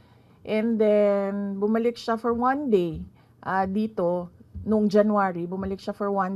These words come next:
day dito sa Office of the Vice President, and she said na mag-leave siya for two months. Ah, and then we said, I, I said, "Yes,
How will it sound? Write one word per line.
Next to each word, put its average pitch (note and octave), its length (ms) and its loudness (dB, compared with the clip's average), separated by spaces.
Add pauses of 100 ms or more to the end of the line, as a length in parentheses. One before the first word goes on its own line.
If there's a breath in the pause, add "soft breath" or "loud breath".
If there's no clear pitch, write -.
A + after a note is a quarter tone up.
day F#3+ 160 0
dito F#3 320 -6
sa F3 240 -6
Office F3+ 240 -6
of F#3 80 -6
the F3+ 100 -6
Vice E3+ 300 -6
President, E3+ 480 -6
and F3+ 80 -12
she - 80 -14
said F#3+ 240 -4
na F3 160 -6
mag-leave F#3 560 -2
siya A3 160 -4
for G#3 240 -4
two C4+ 160 -4
months. B3+ 640 -2 (1500 loud breath)
Ah, A2+ 400 0
and A3 240 0
then G#3+ 160 2
we A3 140 0
said, A3+ 340 -4
I, F3+ 400 -2
I G#3+ 80 -4
said, G#3+ 220 -4
"Yes, G3 420 -2